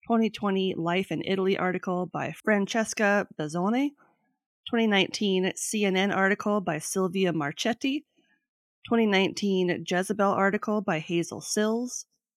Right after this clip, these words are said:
twenty eighteen Italy Magazine article by Sylvia Donati,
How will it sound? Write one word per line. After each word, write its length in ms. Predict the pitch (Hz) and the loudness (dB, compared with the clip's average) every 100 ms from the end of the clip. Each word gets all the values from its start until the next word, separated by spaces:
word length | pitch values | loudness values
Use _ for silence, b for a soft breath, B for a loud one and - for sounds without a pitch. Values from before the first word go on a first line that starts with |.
| _ - | _ -6
twenty 300 | - 247 226 | 2 4 6
eighteen 680 | 196 - - 196 185 175 180 - _ _ | 4 2 0 2 2 2 0 -4 _ _
Italy 300 | 214 214 214 208 | 0 2 4 4
Magazine 520 | 185 185 196 196 190 | 2 2 2 0 4
article 560 | 185 196 196 202 196 | 6 6 6 4 4
by 240 | 185 165 156 | 4 2 0
Sylvia 580 | - - 175 170 165 151 143 170 | -2 -2 0 0 -2 -2 -8 -8
Donati, 720 | 165 156 165 202 254 277 311 | -4 -2 -2 -2 0 0 0